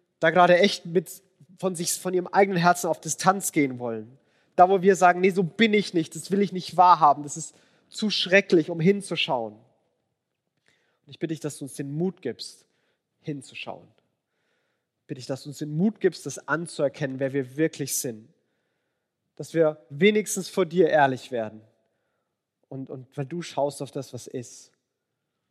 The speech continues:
Und wir bitten dich, dass du uns hineinführst in, in Bekennen. Dass du all die von uns stoppst, die versuchen, sich selbst zu verändern, sich selbst zu verbessern, sich selbst neu und, und, und anders zu präsentieren.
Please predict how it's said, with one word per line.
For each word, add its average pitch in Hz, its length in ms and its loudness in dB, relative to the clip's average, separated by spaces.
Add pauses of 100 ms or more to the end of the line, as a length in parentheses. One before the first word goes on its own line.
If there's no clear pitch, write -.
(480)
Und 139 60 -12
wir 135 60 -8
bitten 156 260 -6
dich, 131 160 -8
dass 131 180 -14
du 139 100 -10
uns 127 140 -14
hineinführst 135 760 -6
in, 127 220 -16 (280)
in 123 100 -16
Bekennen. 117 500 -10 (720)
Dass - 140 -20
du 160 140 -10
all 165 220 2
die 175 100 -4
von 160 160 -10
uns 139 200 -6
stoppst, - 600 0 (580)
die 135 80 -14
versuchen, 143 440 -10
sich 123 200 -8
selbst 131 320 -4
zu - 80 -14
verändern, 117 480 -10
sich 110 160 -12
selbst - 380 -6
zu 120 180 -12
verbessern, 110 600 -8 (260)
sich - 220 -10
selbst - 500 -4 (320)
neu 131 480 -4 (360)
und, 120 240 -18 (160)
und, 120 180 -18 (140)
und 123 200 -16
anders 123 520 -8
zu - 120 -20
präsentieren. 110 680 -14